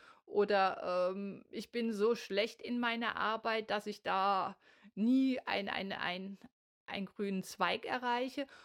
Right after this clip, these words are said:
obwohl genau damit wollte ich ihr sagen, dass sie sehr, sehr großes Talent hat,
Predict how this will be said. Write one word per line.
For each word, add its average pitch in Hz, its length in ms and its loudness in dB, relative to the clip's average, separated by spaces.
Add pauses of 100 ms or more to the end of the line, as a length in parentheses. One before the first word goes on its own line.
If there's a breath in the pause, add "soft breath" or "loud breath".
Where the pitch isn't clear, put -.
obwohl 196 600 2
genau 214 420 2
damit 214 640 -2
wollte 180 500 -2
ich - 260 -10
ihr 185 140 0
sagen, 190 360 0
dass 196 180 0
sie 175 140 -6
sehr, 196 480 0
sehr 196 160 -2
großes 208 400 -4
Talent 208 680 -4
hat, - 280 -4